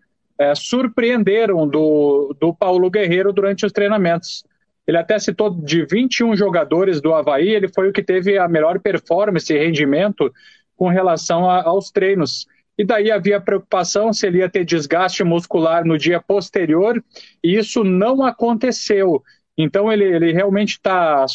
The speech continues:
é, tá surpreendendo nessa avaliação da comissão técnica.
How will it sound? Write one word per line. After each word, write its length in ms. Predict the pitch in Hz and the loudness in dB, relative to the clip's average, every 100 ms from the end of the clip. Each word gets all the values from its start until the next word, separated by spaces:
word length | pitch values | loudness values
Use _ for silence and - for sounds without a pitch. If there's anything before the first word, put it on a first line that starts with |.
| - | -4
é, 160 | 165 143 | -2 0
tá 160 | - 180 | -2 -4
surpreendendo 840 | - 202 202 175 147 175 202 180 | -2 -2 -2 -2 0 0 0 0
nessa 420 | 156 180 - 180 151 156 | 0 -2 -2 -2 0 0
avaliação 760 | 165 160 151 143 - 170 160 - _ _ - | 0 0 0 -2 -2 -2 -2 -4 _ _ -4
da 140 | 156 | -2
comissão 440 | 185 170 151 170 143 | 0 -2 0 -2 -2
técnica. 680 | 151 175 196 254 240 240 | 0 -2 0 -2 0 -4